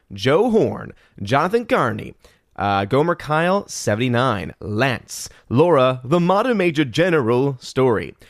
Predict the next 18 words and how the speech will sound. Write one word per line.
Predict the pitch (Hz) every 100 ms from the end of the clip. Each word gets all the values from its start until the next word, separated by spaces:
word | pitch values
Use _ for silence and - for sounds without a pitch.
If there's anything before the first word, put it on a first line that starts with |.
| - -
Mike | 87 160 208
Jackson, | 214 226 - 120 87 73 _ -
Mad | 98 117 143 170 175 170
Mitch | 180 180
Dunaway, | - 175 147 120 95 98 - -
Mondo | 92 120 202 214 226
Spieler, | - - 247 240 139 101 - _
Mister | - 175 214 226
Peabody, | 226 233 151 98 85 71 87 -
On | 127 147 156
to | 151
June, | 123 165 127 123 123 - _
Orange | - 220 220 208
Hat | 165 185
Reviews, | - 165 123 101 82 - - _
Out | 90 110
of | 120
Step | 117 - 143